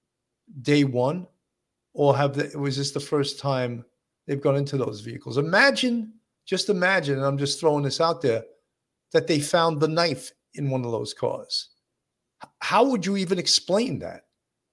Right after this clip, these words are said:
That, "Oh, we didn't look in the cars for two weeks." I mean, I don't know. I don't know if they looked in the cars or if they hadn't, but I think we were all expecting those cars to be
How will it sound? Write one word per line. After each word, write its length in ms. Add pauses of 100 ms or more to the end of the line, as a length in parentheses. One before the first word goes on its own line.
(360)
That, 320
"Oh, 120
we 160
didn't 380
look 180
in 100
the 80
cars 420
for 160
two 200
weeks." 520 (460)
I 100
mean, 180
I 100
don't 160
know. 360 (200)
I 120
don't 140
know 140
if 120
they 160
looked 240
in 80
the 80
cars 520 (520)
or 340
if 180
they 180
hadn't, 580 (440)
but 280 (440)
I 100
think 220
we 120
were 100
all 200
expecting 720
those 280
cars 500
to 100
be 420